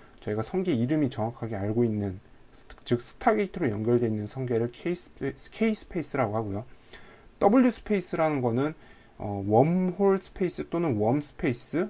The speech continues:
또는 언노운 스페이스라고 이야기를 하는데, 알려져 있지 않은, 어, 그런 성계라는 의미를 하고 있습니다.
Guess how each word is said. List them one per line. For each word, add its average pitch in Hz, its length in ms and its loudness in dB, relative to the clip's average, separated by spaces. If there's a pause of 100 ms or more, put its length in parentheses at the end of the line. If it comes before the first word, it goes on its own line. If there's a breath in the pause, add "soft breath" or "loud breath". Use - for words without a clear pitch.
(120)
또는 147 180 -2
언노운 151 420 4
스페이스라고 104 1000 -4
이야기를 104 360 -6
하는데, 127 400 -4 (340 loud breath)
알려져 147 420 6
있지 123 300 -2
않은, 110 580 0 (240)
어, 98 260 -12
그런 104 380 -6
성계라는 139 560 -2
의미를 98 500 -6 (480)
하고 123 220 -4
있습니다. 104 420 -8